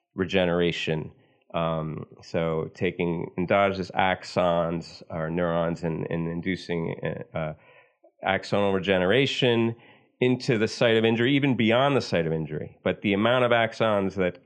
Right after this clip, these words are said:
you know, move on that and the distance is pretty weak, all right? We're talking, like, a handful, hundreds of axons regenerate. The distance we're talking about, like, one to two millimeters, which, you know, that's a lot. It's a lot of microns,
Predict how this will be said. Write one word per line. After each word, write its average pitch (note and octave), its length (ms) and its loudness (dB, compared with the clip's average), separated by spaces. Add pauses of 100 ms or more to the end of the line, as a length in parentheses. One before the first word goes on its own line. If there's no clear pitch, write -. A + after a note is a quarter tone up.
(120)
you F#2 120 -2
know, D#2 260 -4 (480)
move G#2+ 380 2
on F2+ 220 4
that F#2 340 2
and F#2 280 0
the F2 60 -2
distance G2 640 -2
is F2 200 -4
pretty F2 540 -2 (400)
weak, F2+ 340 -2 (280)
all F2 100 -2
right? F#2+ 200 2
We're G2 80 2
talking, G2+ 380 0
like, E2+ 220 0
a D#2+ 80 -4
handful, F#2+ 480 -2
hundreds A#2+ 440 0
of G#2+ 100 2
axons G#2 580 2
regenerate. G2+ 540 0
The F#2+ 60 -4
distance G#2+ 460 -4
we're G2 80 -2
talking G2+ 340 0
about, F#2 240 0
like, E2+ 160 -2
one F#2+ 220 0
to F2+ 100 -8
two G2 200 -2
millimeters, F#2 640 -2 (360)
which, B2+ 220 -4
you F3+ 60 0
know, F2 140 2
that's A2 180 -2
a A#2 80 0
lot. C3 340 -2 (140)
It's - 100 -6
a B2 40 0
lot D#3 200 2
of C#3+ 60 4
microns, A2+ 680 2